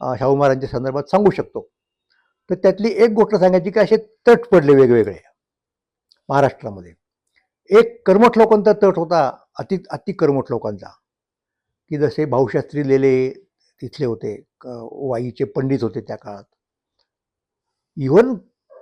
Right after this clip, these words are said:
कोल्हापूर संस्थानामधले विष्णू गोविंद विजापूरकर हे टिळकांचे पक्षपाती होते, टिळकांपेक्षा गोखलेंचे अधिक पक्षपाती होते खरं तर,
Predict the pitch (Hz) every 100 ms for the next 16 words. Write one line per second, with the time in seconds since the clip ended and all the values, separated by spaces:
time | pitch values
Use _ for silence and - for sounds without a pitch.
0 | - - _ - - - - 127 131 165
1 | 220 202 175 - 180 180 175 160 170 185
2 | 196 156 - 170 165 165 170 170 165 143
3 | 160 156 165 156 139 - - - 131 143
4 | 151 175 190 - 220 185 143 113 - _
5 | 143 170 165 170 190 180 175 175 202 208
6 | 185 196 143 - 147 139 123 123 127 -